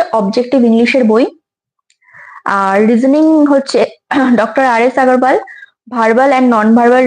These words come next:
reasoning। আচ্ছা, ম্যাথ হচ্ছে তোমরা, আহ, ক্লাস টেন এর যে কোনো বই থেকে প্র্যাকটিস করতে পারো, or প্রিভিয়াস ইয়ার কোশ্চেন থেকে পড়তে পারো। এনভায়রনমেন্ট হচ্ছে শঙ্কর আইএস, এনভায়রনমেন্ট কখন লাগে? এনভায়রনমেন্ট লাগবে হচ্ছে ডাব্লিউবিসিএস এর মেইনসে।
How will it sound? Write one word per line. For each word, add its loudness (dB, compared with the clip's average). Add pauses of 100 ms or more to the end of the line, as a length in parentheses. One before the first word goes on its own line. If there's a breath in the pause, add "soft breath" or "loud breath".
reasoning। 0 (1160)
আচ্ছা, -8
ম্যাথ -2
হচ্ছে -2
তোমরা, 2 (520 loud breath)
আহ, -2
ক্লাস -2 (100)
টেন 0
এর 0
যে 0
কোনো 0
বই 2
থেকে 2
প্র্যাকটিস -4
করতে -2
পারো, -2 (120)
or 0 (120)
প্রিভিয়াস 0
ইয়ার 2
কোশ্চেন 0
থেকে 2 (100)
পড়তে -2
পারো। -2 (680 soft breath)
এনভায়রনমেন্ট 0
হচ্ছে -2
শঙ্কর 0
আইএস, 0
এনভায়রনমেন্ট 0
কখন -2 (120)
লাগে? -2
এনভায়রনমেন্ট 2
লাগবে -2
হচ্ছে 0
ডাব্লিউবিসিএস 0
এর 2
মেইনসে। 0